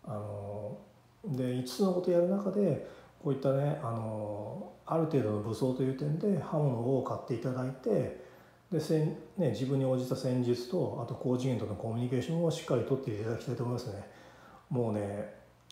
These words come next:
それしか助かる方法ないです。あの、もう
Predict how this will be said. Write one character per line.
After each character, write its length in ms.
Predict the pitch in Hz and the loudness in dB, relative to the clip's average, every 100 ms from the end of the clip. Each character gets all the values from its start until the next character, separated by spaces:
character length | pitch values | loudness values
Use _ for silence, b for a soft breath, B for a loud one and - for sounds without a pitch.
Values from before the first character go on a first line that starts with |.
| - | -16
そ 140 | - 135 | -2 0
れ 80 | |
し 60 | 143 | 2
か 80 | 131 | 2
助 140 | 113 | 0
か 160 | - 143 | 2 4
る 60 | |
方 140 | 120 104 | 4 2
法 120 | 110 | -2
な 100 | 113 | -2
い 40 | |
で 100 | 104 | -2
す。 380 | 104 - - B B B B - - - - - - | -4 -6 -8 B B B B -20 -20 -20 -20 -20 -12
あ 80 | 120 | -10
の、 920 | 113 110 113 110 110 110 107 107 - - - - - - - - - - | -8 -8 -8 -8 -6 -2 -2 -2 -4 -12 -20 -20 -20 -20 -20 -20 -10 0
も 400 | 135 127 120 | 2 2 2
う 40 | 110 | -2